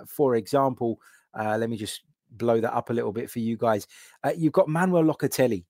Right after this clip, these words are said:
a player that came in from Sassuolo, a player that we were also heavily linked with. Artur is obviously there. Weston McKennie is an option. Rodrigo Bentancur, Adrien Rabiot, Aaron Ramsey, all of those guys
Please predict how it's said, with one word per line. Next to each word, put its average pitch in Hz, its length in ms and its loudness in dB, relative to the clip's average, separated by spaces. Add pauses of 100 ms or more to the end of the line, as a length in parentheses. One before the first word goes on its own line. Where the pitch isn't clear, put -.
a - 60 -14
player 127 340 0
that 120 160 -4
came 120 240 -2
in 107 140 -6
from 110 180 -10
Sassuolo, 107 580 -4
a 95 60 -4
player 117 240 -2
that 107 100 -4
we 107 120 -4
were 110 140 -4
also 117 280 -2
heavily 104 300 -6
linked 107 180 -4
with. 104 140 -10 (420)
Artur 147 460 6
is 117 120 0
obviously 110 360 -2
there. 107 180 0
Weston 139 480 0
McKennie 131 540 -2 (340)
is 120 160 0
an 117 100 2
option. 113 340 -6
Rodrigo 127 500 2
Bentancur, 123 760 0 (380)
Adrien 135 360 -2
Rabiot, 127 680 0 (500)
Aaron 143 320 -2
Ramsey, 135 640 0
all 190 240 6
of 160 120 6
those 139 260 6
guys 127 440 4